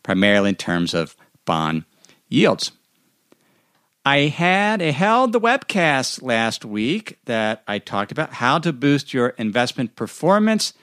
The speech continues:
Had a, a great turnout for that. Unfortunately, I f-, I forgot to hit the record button, which was a little bit embarrassing.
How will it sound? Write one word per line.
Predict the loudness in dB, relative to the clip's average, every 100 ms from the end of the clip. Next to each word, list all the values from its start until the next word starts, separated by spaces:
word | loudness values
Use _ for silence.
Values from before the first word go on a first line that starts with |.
| _ _ _ _ _ _ _ -6
Had | -4
a, | -4 -6
a |
great | -6 0 2 0
turnout | -2 2 4 2 0
for | -2
that. | 0 2 2
Unfortunately, | 0 -2 -2 -2 -4 -6 -4
I | 0 0
f-, |
I |
forgot | 0 -4 -2 0 0 -4
to |
hit | -2 -2 -4
the | -8
record | -6 -4 -6 -4
button, | -4 -4 -6 -8
which | -8 -6
was | -6 -4
a |
little | -4 -4
bit | -4 -4
embarrassing. | -2 0 2 0 0 -2